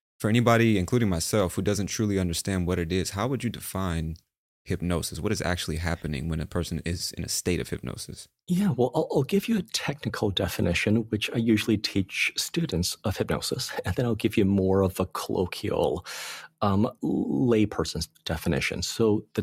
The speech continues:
Speaker 2: technical definition i-, is that it's a suspension of critical analytical thought and wholehearted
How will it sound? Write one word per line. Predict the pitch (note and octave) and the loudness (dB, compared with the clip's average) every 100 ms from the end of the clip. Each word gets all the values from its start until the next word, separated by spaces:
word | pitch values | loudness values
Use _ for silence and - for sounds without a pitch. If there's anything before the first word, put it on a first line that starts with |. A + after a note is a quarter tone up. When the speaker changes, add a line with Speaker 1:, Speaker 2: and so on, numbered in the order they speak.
| - | -4
Speaker 2:
technical | - - E3+ - C#3 - A2 | -6 -6 -4 -4 -2 -2 -2
definition | - - - C2+ - - E2 C3 C3 - - | -2 -2 -2 0 0 -2 -4 -6 -8 -8 -6
i-, | - | -2
is | A2+ - - | -2 -2 -2
that | F2+ - - - - _ _ | -2 -2 -14 -18 -20 _ _
it's | A2+ G#2+ - - - _ | 0 0 -6 -6 -10 _
a | A2 | -2
suspension | - - A2+ - - C3 C3 - - D#2 D#2+ F2 - - - | -2 -4 -4 -4 -6 -2 0 0 0 0 0 -2 -4 -8 -4
of | F#2+ - _ | -4 -6 _
critical | - - G#2 F#2 - - F2+ F2 F#2 - _ _ | -2 2 2 0 -4 0 0 0 -4 -10 _ _
analytical | F#2 F2 E2+ - - - - | 0 0 -2 -6 -8 -12 -6
thought | - A#1+ - - - - - - _ _ - | -4 -4 -4 -10 -10 -16 -16 -20 _ _ 0
and | F#2+ - | 0 0
wholehearted | - - A#2 - - A2 F#2+ F#2+ F2 | -2 2 2 0 -2 0 2 2 0